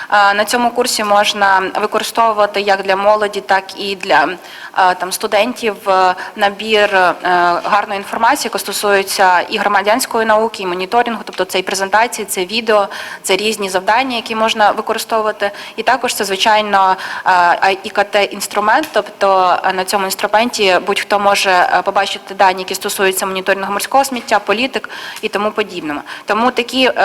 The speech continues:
реалізація таких проєктів, які направлені на зменшення продукування і поширення сміття, е, в Чорноморському регіоні, є дуже важливою. Такі сам-, так само, як і даний проєкт з Сіркліком, який стосується, е, питання правильного управління відходами.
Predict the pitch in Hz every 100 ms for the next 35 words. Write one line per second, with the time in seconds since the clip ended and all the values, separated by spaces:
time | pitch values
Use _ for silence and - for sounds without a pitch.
0 | 196 190 190 180 - 214 226 226 220 220
1 | 226 226 - - 214 214 214 202 202 202
2 | 214 208 202 196 196 196 185 - 196 202
3 | 202 202 202 190 202 196 202 196 196 190
4 | 180 - - 202 190 - 190 - 196 190
5 | - - - - - 180 180 208 202 208
6 | - 202 196 220 294 220 196 202 196 196
7 | 190 185 165 170 185 208 233 240 240 190
8 | - 262 277 214 185 196 196 208 202 -
9 | 185 196 - - 185 175 175 214 226 -
10 | - - - 190 190 - 156 165 - -
11 | - 170 165 175 185 190 190 175 185 185
12 | 165 - 160 175 180 170 170 - 165